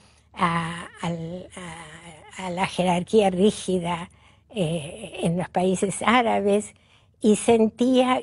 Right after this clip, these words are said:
que el, su supervisor no lo apreciaba, que siempre lo criticaba, que siempre lo trataba mal, y tenía miedo de perder ese empleo que para él era muy importante.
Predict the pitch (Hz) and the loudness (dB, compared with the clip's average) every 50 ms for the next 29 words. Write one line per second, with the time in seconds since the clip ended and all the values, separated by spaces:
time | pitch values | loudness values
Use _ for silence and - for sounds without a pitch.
0 | - - - 226 214 208 208 226 240 - - - 190 185 180 175 180 170 - - | -4 -4 0 2 2 4 4 2 0 -2 -4 -2 -2 -2 -2 -2 -6 -10 -12 -16
1 | 330 330 - - - - 214 196 190 - - 233 214 - 208 208 208 214 196 180 | -16 -14 -14 -10 -2 0 0 0 0 0 -4 -4 -2 0 0 2 2 2 0 -2
2 | - - 240 226 240 247 240 262 - _ _ _ _ _ _ - - 208 214 214 | -2 -2 2 2 2 2 2 -2 -6 _ _ _ _ _ _ 0 4 4 6 6
3 | 226 226 233 233 220 214 - - 196 - - - - 180 196 180 190 196 202 208 | 6 6 6 4 4 2 2 0 -2 -2 -2 -4 -2 -2 0 0 0 2 2 2
4 | 208 180 - - 180 - - - 208 190 208 220 190 214 220 202 202 208 190 - | 0 0 0 -2 -2 -2 -2 -2 0 2 2 2 0 0 2 4 4 2 2 2
5 | 202 190 185 - 175 185 - - 185 196 175 170 190 202 196 226 302 - _ _ | 0 0 0 0 -2 -2 0 2 2 2 2 2 0 0 0 0 -2 -4 _ _
6 | _ _ _ _ _ - 185 180 - - 196 196 190 190 - - 208 214 202 190 | _ _ _ _ _ 2 2 2 2 0 0 0 0 0 0 2 4 4 4 4
7 | 226 - - 185 180 180 180 180 165 - 190 175 - 208 202 202 208 214 208 196 | 2 -2 -2 0 2 2 2 2 2 2 0 0 2 0 2 2 2 2 2 2
8 | 196 190 196 202 208 233 262 214 165 - 185 185 180 196 208 214 208 202 196 190 | 2 0 0 0 -2 -2 -2 -2 -2 -2 0 0 2 2 4 4 4 2 2 2
9 | 185 190 190 202 214 214 226 233 220 214 202 185 185 185 175 - 180 160 165 175 | 2 2 4 4 4 4 6 6 4 4 4 4 2 2 0 0 -2 0 0 0
10 | 170 185 208 214 220 233 - - - 190 180 - - 208 185 185 185 - - 208 | 2 4 4 4 4 2 0 0 0 0 0 0 2 0 2 2 0 -2 0 2
11 | 208 208 208 214 208 175 - 175 170 165 156 160 165 170 180 185 202 220 - - | 4 4 4 4 2 2 0 -2 -2 -4 -6 -4 -2 0 0 0 0 -2 -6 -10
12 | _ _ _ _ _ _ _ - 208 180 180 190 190 196 196 185 180 - 170 170 | _ _ _ _ _ _ _ -2 0 2 4 4 4 2 0 -2 -6 -8 -6 -2
13 | 185 190 190 185 170 165 175 170 170 - - 175 175 185 208 220 - _ - 180 | 0 2 2 0 0 0 -4 -6 -6 -10 -12 -14 -12 -10 -10 -10 -10 _ -14 -18
14 | - | -18